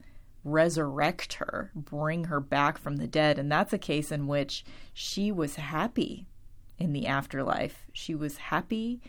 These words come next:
she was complete, she was finished, she was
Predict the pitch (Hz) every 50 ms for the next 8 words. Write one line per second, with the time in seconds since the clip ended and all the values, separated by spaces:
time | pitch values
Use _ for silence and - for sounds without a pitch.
0 | - - - - - - - - - 143 139 139 - - - 143 147 - - -
1 | 180 190 202 208 - - - - - - - - - 143 - - - - - -
2 | 165 160 170 170 170 - - - - - - - - - - - - - - -
3 | - - - 143 135 135 - - 139 - - -